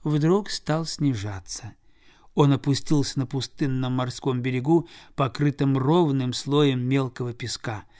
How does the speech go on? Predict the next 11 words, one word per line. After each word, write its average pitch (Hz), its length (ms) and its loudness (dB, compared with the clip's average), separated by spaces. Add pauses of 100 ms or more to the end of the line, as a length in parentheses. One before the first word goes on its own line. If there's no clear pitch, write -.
(320)
Вдоль 131 340 2
берега 131 400 4
тянулся 135 520 2
длинный 131 640 2 (240)
ряд 139 320 2
холмов, 139 640 2 (260)
поросших 131 640 -2 (220)
на 131 100 -2
вершинах 123 680 -2 (240)
песчаным 127 640 0
овсом. 117 500 -2